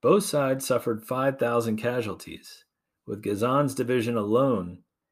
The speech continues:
having forty percent of his men killed, wounded, or captured.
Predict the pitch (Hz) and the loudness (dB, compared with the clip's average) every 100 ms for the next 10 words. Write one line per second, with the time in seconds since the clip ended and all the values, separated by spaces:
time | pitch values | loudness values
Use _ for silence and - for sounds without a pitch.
0 | _ - 113 107 - 131 143 135 113 117 | _ -6 -2 -2 0 2 2 2 0 0
1 | 117 113 107 107 113 113 104 95 135 131 | -2 -2 0 0 0 0 -2 -2 2 2
2 | 139 127 107 117 123 117 110 107 123 113 | 2 -2 -2 0 2 2 2 0 -4 -4
3 | - - | -8 -12